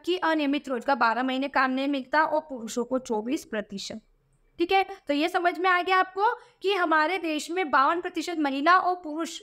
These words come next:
स्वनियोजित, स्वयं के कार्य में लगे हैं, इक्कीस प्रतिशत महिला को बारह महीने काम मिलता है और चौबीस प्रतिशत पुरुष को बारह महीने काम मिलता है।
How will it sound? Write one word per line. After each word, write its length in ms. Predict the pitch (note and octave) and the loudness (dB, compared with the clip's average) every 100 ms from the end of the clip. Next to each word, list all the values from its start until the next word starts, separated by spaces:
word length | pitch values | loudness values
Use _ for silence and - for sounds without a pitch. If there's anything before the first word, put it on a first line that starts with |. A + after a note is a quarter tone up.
| - _ | -20 _
स्वनियोजित, 760 | - E4+ F4 E4+ C#4 D4 D4 | -2 4 4 4 -2 -4 -6
स्वयं 260 | - C4 B3+ | 0 2 0
के 100 | E4 | 0
कार्य 260 | F4 E4+ E4+ | 2 2 2
में 80 | F4 | 0
लगे 160 | E4+ | 0
हैं, 220 | F4 F#4 F#4 - _ E4 | 0 0 -4 -12 _ -6
इक्कीस 300 | E4 G#4+ G#4 | -2 -2 -2
प्रतिशत 440 | F#4 F4 F#4 F#4 | -6 -6 -4 -2
महिला 380 | D#4+ D4 D4+ D#4 | -2 0 2 0
को 240 | D#4 F4 C4 | 0 -2 0
बारह 360 | A3 A#3 C#4 | 0 2 2
महीने 260 | D#4+ E4+ E4+ | 0 -2 0
काम 240 | E4+ E4+ | 0 0
मिलता 240 | F4 - E4+ | -2 -2 2
है 200 | F#4 F#4+ | 2 2
और 140 | D#4+ | -2
चौबीस 280 | D#4+ C#4 D4+ | -2 -4 -4
प्रतिशत 420 | C#4+ C#4+ C4+ D#4 | -4 -4 -4 -6
पुरुष 200 | C4 B3+ | -8 -8
को 100 | - | -2
बारह 260 | B3+ A3 A#3+ | 2 2 0
महीने 200 | A#3+ A#3 | -6 -2
काम 200 | A#3+ A3 | 0 0
मिलता 220 | A3 | -2
है। 80 | - | -2